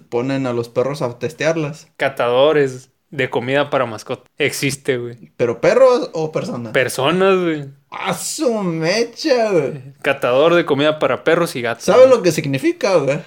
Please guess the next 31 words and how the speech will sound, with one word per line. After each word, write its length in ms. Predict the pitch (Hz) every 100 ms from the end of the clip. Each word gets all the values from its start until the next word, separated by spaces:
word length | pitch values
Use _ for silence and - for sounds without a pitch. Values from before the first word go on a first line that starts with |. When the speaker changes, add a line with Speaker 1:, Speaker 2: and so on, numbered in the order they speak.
| - _ _
Speaker 2:
Mm, 760 | 135 120 117 113 113 110 110 107
no 160 | 107
sé, 440 | 101 - - 113 190
güey. 280 | 247 247 226
¿Qué? 240 | 170 175 _ _
Speaker 1:
Si 200 | - 156
me 100 | 151
estás 320 | 151 190 202
diciendo 560 | 196 262 196 165 131 -
que 100 | 123
son 220 | 143 156
catadores 920 | 185 175 127 123 131 156 151 151 - _
de, 340 | 139 135 127 117
de, 140 | 123
¿cómo 220 | 165 185
dijiste? 300 | 160 202 165
¿Catadores 460 | 139 127 131 185 170
de 80 | 147
qué? 280 | 214 214 _
Speaker 2:
De 160 | 127
comida 380 | - 113 123 139
para 160 | 139 123
mascotas, 460 | 110 - 151 190 180
güey, 240 | 175 175
para 260 | 147 117 -
perros 280 | 123 135 147
Speaker 1:
Sí, 80 | 127
Speaker 2:
y 20 |
Speaker 1:
ah, 100 | 120
Speaker 2:
gatos. 120 | 135
Speaker 1:
entonces, 640 | 120 196 202 180 139 -